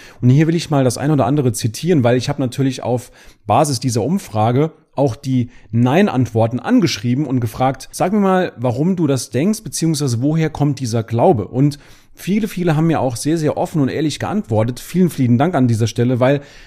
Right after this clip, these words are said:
das gibt mir auch nochmal viel, viel besseres Verständnis, wie überhaupt ein Misophoniker denkt. Natürlich, ich bin selbst betroffen, ich weiß, wie ich denke, ich weiß, wie unsere Klienten denken, aber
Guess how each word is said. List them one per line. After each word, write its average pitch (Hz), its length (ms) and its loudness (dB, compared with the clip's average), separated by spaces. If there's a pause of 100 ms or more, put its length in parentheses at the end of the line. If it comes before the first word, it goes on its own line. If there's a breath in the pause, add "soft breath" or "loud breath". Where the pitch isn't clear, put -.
(120)
das 107 160 -4
gibt - 180 -6
mir 160 160 4
auch 147 160 0
nochmal 143 360 -2
viel, 170 300 -6
viel 165 380 -2 (380 loud breath)
besseres 160 500 0
Verständnis, 143 920 -2 (260 soft breath)
wie 160 380 0
überhaupt 139 720 0
ein 127 120 0
Misophoniker 127 800 2
denkt. 131 260 0
Natürlich, 147 460 0
ich 120 80 -16
bin 131 100 -2
selbst 170 300 2
betroffen, 165 540 -2 (200 loud breath)
ich - 180 -8
weiß, 135 300 2
wie 120 140 -2
ich 208 140 -6
denke, 131 240 0
ich 120 140 -6
weiß, 135 280 -2
wie 131 80 -2
unsere 123 360 0
Klienten 131 520 0
denken, 131 400 0 (320 loud breath)
aber 170 480 0